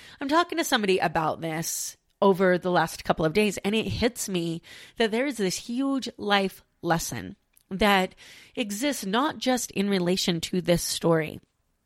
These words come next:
How many times are we presented with opportunities and we go into those opportunities just trying to get by, just trying to get through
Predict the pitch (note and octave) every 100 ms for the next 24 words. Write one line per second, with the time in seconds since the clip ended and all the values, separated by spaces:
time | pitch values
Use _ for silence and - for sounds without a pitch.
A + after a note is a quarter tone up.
0 | _ _ - - B3+ D4 F4+ G4 - G#3+
1 | G3 F3 F3 - - - A3 G#3 C#4 -
2 | B3 G#3 F#3 F3 E3 D3+ E3 - D#3+ D3
3 | B2 G2+ - - - G#3+ G#3+ G#3 B3+ C4
4 | E4+ D4+ A3 A#3+ B3 C#4+ B3 A3 G#3+ G3+
5 | F#3+ F#3+ - - F3 G3 A#3+ C4+ C4+ -
6 | - - _ _ F#3+ E3+ G#3 B3+ C#4+ -
7 | - - B3 A3+ A3+ A3+ A3 F#3 A3+ F3
8 | E3+ D#3+ G3 - C#4+ C#4+ A#3+ E3+ - G#3+
9 | - - - G3+ G#3 G#3 G3+ F3